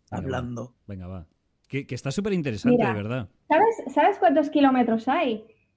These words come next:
Speaker 2: Molaría que
Speaker 3: Ya.
Speaker 2: estuvieras en Dragonera, tío. Me, me encanta el nombre de esa isla.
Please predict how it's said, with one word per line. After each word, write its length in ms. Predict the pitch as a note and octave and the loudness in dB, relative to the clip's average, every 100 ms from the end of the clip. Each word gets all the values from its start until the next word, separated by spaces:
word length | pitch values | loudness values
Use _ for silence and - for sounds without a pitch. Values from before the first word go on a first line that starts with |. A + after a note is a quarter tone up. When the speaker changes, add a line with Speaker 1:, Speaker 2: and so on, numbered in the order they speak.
| _ _ _ _ _ - | _ _ _ _ _ -8
Speaker 2:
Molaría 460 | C#3+ C#3+ C3 D#3 | -2 0 2 4
que 60 | F3+ | 4
Speaker 3:
Ya. 40 | |
Speaker 2:
estuvieras 580 | - G3 F3+ F#3 G#3+ G#3+ | 6 6 6 6 2 0
en 180 | F3 D#3 | -4 -2
Dragonera, 640 | C3+ A#2+ A2+ A#2 B2 G2+ G2+ | -2 -2 -2 -4 -4 -6 -6
tío. 280 | A2+ G#2 | -8 -8
Me, 160 | G2+ A2+ | -10 -14
me 120 | C3+ B2+ | -10 -8
encanta 340 | B2+ C#3+ D#3+ | -4 0 2
el 80 | E3+ | 2
nombre 240 | D3 C#3 | 2 2
de 60 | B2+ | 2
esa 160 | B2 A#2+ | 2 -2
isla. 380 | A2+ A2+ A2 | -4 -6 -8